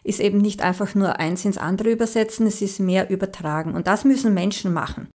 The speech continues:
Und die Menschen machen das eben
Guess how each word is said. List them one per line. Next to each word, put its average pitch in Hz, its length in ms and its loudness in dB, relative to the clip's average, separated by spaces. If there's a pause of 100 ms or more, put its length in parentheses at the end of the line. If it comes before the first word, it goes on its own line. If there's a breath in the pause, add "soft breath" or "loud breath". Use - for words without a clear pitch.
(420)
Und - 400 -6
die 196 80 -2
Menschen 226 340 2
machen 214 300 2
das 208 220 -2
eben 185 440 -2